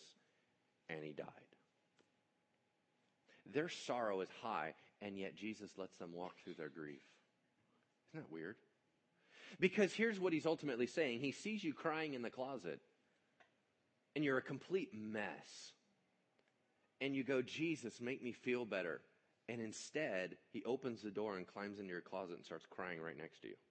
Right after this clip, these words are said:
You're like, "Don't come in here. You're messing it up. You're supposed to fix it. I don't want you crying. You extra crying doesn't help me."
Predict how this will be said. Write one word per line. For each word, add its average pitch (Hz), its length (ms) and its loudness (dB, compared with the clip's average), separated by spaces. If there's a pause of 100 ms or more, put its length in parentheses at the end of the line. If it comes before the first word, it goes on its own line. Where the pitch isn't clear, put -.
(440)
You're 156 100 -2
like, 175 220 -2
"Don't 349 260 4
come 294 220 4
in 254 180 4
here. 226 500 12 (840)
You're 180 260 6
messing 320 480 10
it 302 220 12
up. 311 400 12 (220)
You're 269 180 6
supposed 277 360 10
to 226 100 10
fix - 400 8
it. 170 340 4 (640)
I - 60 2
don't 311 80 8
want 320 140 4
you 262 100 4
crying. 240 400 8
You 208 220 12
extra 208 280 8
crying 185 300 6
doesn't 139 180 4
help 123 180 0
me." 85 200 -4